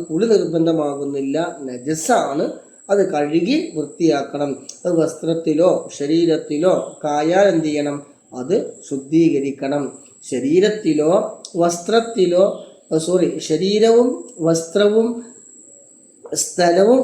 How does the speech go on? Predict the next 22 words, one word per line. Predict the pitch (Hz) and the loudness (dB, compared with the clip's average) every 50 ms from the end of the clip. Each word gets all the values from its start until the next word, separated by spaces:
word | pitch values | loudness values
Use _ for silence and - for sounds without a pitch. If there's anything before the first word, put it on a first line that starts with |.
| - - 190 | 0 -2 -4
ഒക്കെ | 175 - - 196 185 | -4 0 0 0 0
എന്ത് | 175 175 | 2 2
ചെയ്യണം? | 175 170 165 170 165 160 156 165 - 165 | 0 2 2 2 0 0 -2 -2 -4 -4
നജസ്സിൽ | 160 165 190 190 190 247 247 240 | -2 0 0 0 2 2 4 4
നിന്ന് | 226 208 196 190 190 196 196 190 - - | 4 4 4 2 2 0 -2 -4 -8 -8
ശുദ്ധിയായിരിക്കൽ | - 165 165 165 165 175 233 233 233 220 202 196 196 190 196 202 196 202 208 202 - - - 240 262 330 349 - - - - _ _ _ - | -6 -6 -6 -6 -4 -2 0 4 4 4 4 4 4 2 2 0 -2 -4 -6 -6 -8 -2 0 0 2 2 0 -4 -8 -12 -20 _ _ _ -12
നിസ്കാരത്തിൻ്റെ | 160 165 - - - - 247 254 254 240 214 196 - - - 170 165 160 156 170 170 - - - - - _ - - | -12 -10 -10 -12 -4 2 4 4 4 4 2 0 -2 -2 -2 -2 -2 -2 -2 -4 -4 -6 -8 -14 -14 -16 _ -18 -12
ഷർത്തായത് | - 175 170 165 165 - - - 247 226 208 190 180 165 160 156 156 156 156 151 | -6 -4 -4 -4 -4 -6 -4 0 2 4 4 4 2 2 0 0 0 -2 -4 -4
കാരണം | 147 147 147 147 147 147 143 - - | -4 -4 -4 -4 -6 -6 -8 -10 -14
നിസ്കരിക്കാൻ | 131 - - - 208 214 220 - - - 185 180 180 175 175 - | -16 -14 -6 -2 -2 -2 -2 -2 -4 -4 -2 -2 -2 -4 -6 -8
അതുകൊണ്ട് | 156 143 147 147 147 147 147 | -8 -6 -4 -4 -4 -4 -6
പറ്റുകയുമില്ല. | 139 - - - 147 143 156 151 147 147 147 139 127 127 131 143 147 127 - - - - _ _ - | -6 -8 -8 -8 -4 -2 -2 -2 -2 -2 -2 -2 -2 -2 -2 -2 -2 -4 -6 -12 -18 -20 _ _ -8
കാരണം | 135 143 151 160 175 240 311 - - 170 | -4 -2 -2 0 0 -2 -4 -2 -2 -2
നജസ്സാണ് | 165 156 165 160 - - 196 185 170 165 165 180 196 185 | -2 0 -2 -4 -2 -2 -2 -2 0 -2 -2 -2 -2 -2
എന്ന് | 170 160 160 | -2 -2 -2
നമ്മൾ | 156 156 151 147 | -2 -2 -2 -4
നേരത്തെ | 143 143 135 - - 147 139 143 | -4 -6 -8 -6 -6 -6 -6 -6
പറഞ്ഞു. | 143 139 139 135 143 143 135 - - - _ _ - | -6 -8 -6 -4 -4 -4 -4 -6 -10 -18 _ _ -6
ആ | 143 165 170 | -4 -2 0
നജസ്സുള്ള | 175 185 190 - 240 214 196 190 180 - 165 | 0 0 0 0 -2 0 0 0 0 0 -2
കാരണം | 156 156 151 156 196 254 - - | -2 -2 -2 -2 -4 -4 -4 -8
നിസ്കരിക്കാൻ | 170 - - - 160 151 151 147 - 156 160 175 | -12 -12 -8 -4 -4 -4 -4 -4 -4 -2 -2 0